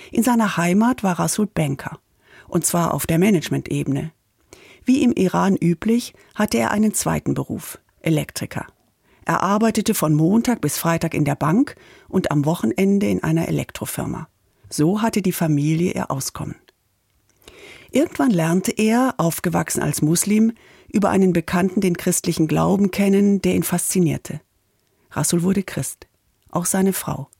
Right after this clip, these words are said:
Das ging eine Weile gut, aber die Anfeindungen nahmen zu.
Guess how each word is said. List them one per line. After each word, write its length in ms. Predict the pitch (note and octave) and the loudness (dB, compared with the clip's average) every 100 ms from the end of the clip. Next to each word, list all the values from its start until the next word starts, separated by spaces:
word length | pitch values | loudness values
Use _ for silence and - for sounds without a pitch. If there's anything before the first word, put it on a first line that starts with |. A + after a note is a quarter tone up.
| _ _ _ - - - | _ _ _ -20 -20 -8
Das 160 | - G3 | -4 0
ging 160 | A#3+ | 2
eine 240 | A#3 A3 A3 | 2 2 2
Weile 240 | G#3+ G#3+ | 2 0
gut, 360 | G#3+ D#3 - - _ - - | 0 -2 -2 -14 _ -20 -8
aber 220 | E3+ E3+ | -2 0
die 140 | D#3+ - | 0 0
Anfeindungen 640 | F3 E3+ G3 F#3+ F#3 F#3 | 0 0 0 2 2 2
nahmen 300 | F#3 F3+ F3 | 2 2 0
zu. 240 | - C#3+ | -2 -6